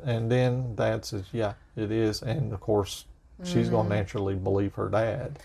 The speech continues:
Speaker 2: And then she asks John, "Is that true?" And he says, "Yes." And she tells him to come down or she'll burn everything up.
Speaker 1: And then he says, "I don't think so," because he says, "If you burn me up, you're gonna be burning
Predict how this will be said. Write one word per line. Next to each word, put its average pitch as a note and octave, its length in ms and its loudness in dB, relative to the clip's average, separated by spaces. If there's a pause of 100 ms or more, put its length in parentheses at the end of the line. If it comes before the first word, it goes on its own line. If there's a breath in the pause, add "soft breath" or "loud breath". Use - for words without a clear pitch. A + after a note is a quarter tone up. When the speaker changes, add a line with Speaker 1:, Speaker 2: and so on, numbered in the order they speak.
(300 loud breath)
Speaker 2:
And G3 140 -4
then G3+ 160 2
she G3+ 240 2
asks A3 480 6
John, F3 580 0
"Is F#3+ 160 -6
that F#3+ 220 6
true?" A3+ 260 4
And F#3 140 0
he G3 120 -4
says, F#3 260 0
"Yes." G3 460 2 (180)
And F3 120 -8
she A3 120 2
tells G#3 300 8
him G#3 240 2
to D#3+ 100 0
come G#3 320 4
down G3 280 8
or E3 120 -2
she'll G3 180 4
burn F#3+ 360 6
everything E3 540 -2
up. A#2+ 280 -2 (100)
Speaker 1:
And A2+ 180 4
then A2+ 160 4
he A2+ 120 4
says, A#2 640 8
"I A2+ 180 4
don't A2+ 180 0
think A#2+ 280 -2
so," G#2+ 500 2
because A2 400 0
he G#2 100 0
says, G#2+ 720 0 (240)
"If G#2 260 -4
you A#2 140 2
burn A2+ 340 4
me A#2 220 4
up, A2 240 2
you're G#2+ 140 2
gonna G#2+ 180 0
be G#2+ 160 0
burning G#2 560 0